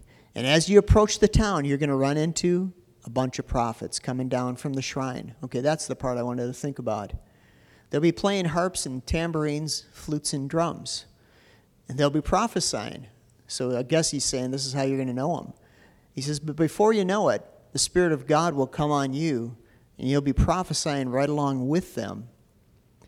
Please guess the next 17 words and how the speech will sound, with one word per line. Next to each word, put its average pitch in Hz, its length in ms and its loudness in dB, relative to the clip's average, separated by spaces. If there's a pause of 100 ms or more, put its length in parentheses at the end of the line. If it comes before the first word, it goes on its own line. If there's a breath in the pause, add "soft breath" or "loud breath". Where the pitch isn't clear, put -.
(200 soft breath)
and 131 120 -2
you'll 147 140 6
be 147 140 0
transformed. 143 880 -2
You'll 131 100 2
be 127 140 -2
a 120 60 0
new 123 140 0
person." - 520 -2 (1400 soft breath)
So 135 260 0 (100)
all 175 160 4
I 170 80 4
wanted 143 260 0
to 127 60 -2
say 143 260 0
is 120 160 -2
this. 131 460 -2